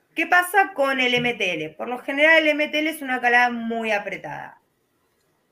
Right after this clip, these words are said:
En mi, en forma de pensar, personalmente, va mucho para aquellas personas que son muy fumadores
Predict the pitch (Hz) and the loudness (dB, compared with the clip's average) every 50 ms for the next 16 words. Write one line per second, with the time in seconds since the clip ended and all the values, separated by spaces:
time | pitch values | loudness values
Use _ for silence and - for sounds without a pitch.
0 | _ _ _ _ _ _ _ _ _ _ _ _ _ 277 302 302 285 285 294 294 | _ _ _ _ _ _ _ _ _ _ _ _ _ 2 2 2 2 -2 -2 -2
1 | 294 294 294 302 311 330 359 381 403 403 392 370 339 302 - - 226 208 - - | 0 0 0 0 0 -2 -2 -2 -2 -2 -4 -4 -4 -6 -6 -6 -8 -10 -10 -12
2 | - 247 254 277 277 262 233 190 208 202 202 202 - 226 240 254 - - _ _ | -10 -8 -4 0 0 0 0 -2 -6 -10 -8 -4 0 0 0 0 -2 -8 _ _
3 | _ _ _ _ - 175 175 175 170 - - 180 180 185 208 226 226 214 214 208 | _ _ _ _ -6 -6 -6 -6 -8 -14 -16 -12 -4 -4 -2 -2 -2 -4 -4 -4
4 | 208 226 226 226 - 269 254 240 - - _ _ _ _ _ _ _ _ _ _ | -6 -6 -10 -10 -8 -8 -8 -8 -10 -12 _ _ _ _ _ _ _ _ _ _
5 | _ _ _ _ _ _ _ _ _ _ - 185 180 247 254 254 226 220 214 214 | _ _ _ _ _ _ _ _ _ _ -20 -2 2 2 2 2 2 -2 -4 -4
6 | 226 254 262 262 294 302 240 240 214 208 208 220 220 226 226 - - - 202 220 | -4 -4 -6 -6 -8 -6 -4 -2 -4 -4 -6 -8 -12 -12 -12 -12 -14 -14 -10 -10
7 | 226 226 226 - 208 196 202 208 208 208 _ _ _ _ 190 190 190 196 214 247 | -8 -8 -10 -10 -10 -8 -8 -8 -8 -10 _ _ _ _ -12 -12 -8 -6 -4 -2
8 | 277 269 262 - - 208 202 196 196 196 202 202 208 220 233 240 233 - | -2 -2 -2 -4 -10 -10 -6 -4 -2 0 0 0 0 -2 -4 -4 -6 -12